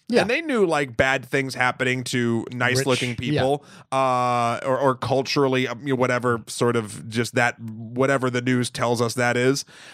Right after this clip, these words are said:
Speaker 2: Um, and it, it, it's, uh, it, it,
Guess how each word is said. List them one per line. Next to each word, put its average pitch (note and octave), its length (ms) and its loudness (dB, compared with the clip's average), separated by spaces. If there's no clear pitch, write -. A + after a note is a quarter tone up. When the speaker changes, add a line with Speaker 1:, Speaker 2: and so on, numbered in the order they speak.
Speaker 2:
Um, C3+ 560 -2
and F3 640 0
it, F3+ 240 0
it, G#3 200 2
it's, G#3 340 -4
uh, A3 320 0
it, G#3 220 -8
it, G#3+ 160 -4